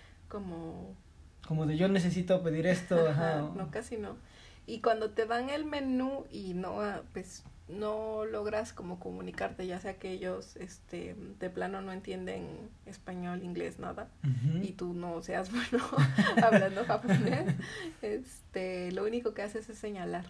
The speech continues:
Speaker 1: porque todo tiene los números. O sea, bueno, es cierto, ustedes no, no conocen a, a, no, bueno, no nos conocen físicamente, pero Eric tiene un poquito como pinta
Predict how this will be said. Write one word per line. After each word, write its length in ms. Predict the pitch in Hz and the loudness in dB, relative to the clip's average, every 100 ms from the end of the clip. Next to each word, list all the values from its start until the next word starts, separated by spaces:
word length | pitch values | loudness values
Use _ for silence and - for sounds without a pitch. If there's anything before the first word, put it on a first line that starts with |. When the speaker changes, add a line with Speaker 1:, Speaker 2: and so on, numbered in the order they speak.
| - | -12
Speaker 1:
porque 220 | 185 190 | -10 -8
todo 260 | 180 190 185 | -6 -4 -4
tiene 260 | 202 190 190 | -6 -6 -6
los 220 | 170 185 | -6 -6
números. 420 | 180 180 202 269 - - | -4 -4 -6 -8 -12 -8
O 60 | |
sea, 140 | 190 214 - - - - - | -2 -2 -4 -20 -20 -8 -2
bueno, 220 | 247 185 - - | 0 -2 -12 -16
es 120 | 160 | -10
cierto, 300 | 208 180 - | -6 -6 -8
ustedes 360 | - - 220 226 | -14 -2 -2 0
no, 260 | 220 208 214 | -2 -2 -2
no 160 | 208 | -4
conocen 560 | 208 214 202 208 208 185 | -4 -4 -4 -6 -6 -6
a, 340 | - - - - - 202 | -8 -12 -14 -16 -18 -16
a, 20 | 180 | -6
no, 140 | 208 | -2
bueno, 220 | 247 220 | -2 -2
no 80 | 185 | -4
nos 240 | 202 214 - | -6 -8 -6
conocen 480 | 208 196 196 220 | -6 -6 -8 -8
físicamente, 580 | 214 208 214 220 226 240 285 - - - - - | -6 -8 -6 -8 -6 -10 -12 -16 -20 -20 -20 -10
pero 260 | - 190 190 | -6 -4 -2
Eric 320 | 196 220 220 | -2 -2 -4
tiene 240 | 226 202 208 | -6 -4 -4
un 100 | 208 | -6
poquito 440 | 208 196 190 185 | -10 -10 -10 -10
como 240 | 185 185 185 | -10 -12 -12
pinta 540 | 208 190 185 180 | -10 -10 -8 -8